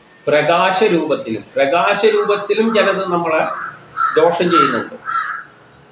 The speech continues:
ഇപ്പൊ ഒരു ടി വി തന്നെ എപ്പോഴും കാണുന്ന ഭംഗിയുള്ള കാര്യമാണ്, പ്രകാശമാണ് അവിടെ നിന്ന്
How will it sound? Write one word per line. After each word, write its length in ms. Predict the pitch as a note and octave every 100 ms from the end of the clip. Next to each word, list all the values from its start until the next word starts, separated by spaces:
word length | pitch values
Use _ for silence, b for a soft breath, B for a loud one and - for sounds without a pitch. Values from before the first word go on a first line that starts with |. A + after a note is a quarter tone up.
| -
ഇപ്പൊ 200 | - F#3
ഒരു 240 | G3+ G3+ G#3 G#3 F#3+ F3+
ടി 120 | F3+ G3+
വി 80 | G#3 G#3
തന്നെ 180 | G#3 G3+ G3
എപ്പോഴും 400 | F3 F#3+ G3 G3 G3
കാണുന്ന 360 | E3+ F3 F#3 F3+ E3+
ഭംഗിയുള്ള 440 | F3+ F#3 F3+ F3+ F3
കാര്യമാണ്, 340 | D#3 D#3 B2+ A#2+
പ്രകാശമാണ് 580 | D3 D#3+ E3 F3+ D#3 C#3
അവിടെ 240 | - -
നിന്ന് 120 | F3